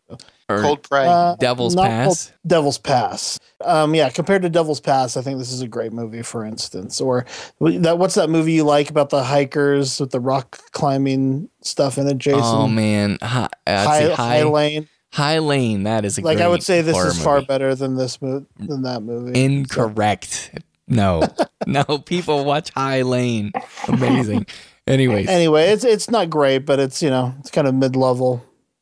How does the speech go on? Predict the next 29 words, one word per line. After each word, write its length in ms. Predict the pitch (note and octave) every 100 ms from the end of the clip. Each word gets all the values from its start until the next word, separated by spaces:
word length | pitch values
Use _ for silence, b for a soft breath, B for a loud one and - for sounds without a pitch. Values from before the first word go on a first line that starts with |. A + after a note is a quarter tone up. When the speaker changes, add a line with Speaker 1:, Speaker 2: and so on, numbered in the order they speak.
| _ _ _ -
Speaker 1:
sci-fi 500 | - - C3 B2 C3
horror. 460 | B2 B2 B2 B2 B2+
Speaker 2:
So 180 | - A#2
you 80 | A#2+
give 160 | B2
it 80 | G#2+
a 60 | -
five 320 | - G2+ -
point 240 | A2 F2
five, 240 | - E2+ E2
you 80 |
say 220 | D2+ - D2+
rent 440 | F2 G2+ F2+ -
it. 260 | - - - _ _ _ -
Speaker 1:
Yeah. 60 | E2+
Speaker 2:
Okay. 300 | A#2+ C#2+ - - B B B B
All 180 | - F2+
right, 240 | A#2 G#3+ B2
very 240 | A#2+ C3+
good. 220 | G3+ A3
And 120 | A2+
now 180 | A2+ A2+
we'll 120 | A2
move 240 | A2 A2+ A2
into 300 | A2 A2 A#2
our 200 | G#2 G#2
review 540 | G#2 A2+ A2+ D3 G3+ b b b -
of 180 | - G3
Frostbitten 920 | - - F3 - - E2+ - B1 -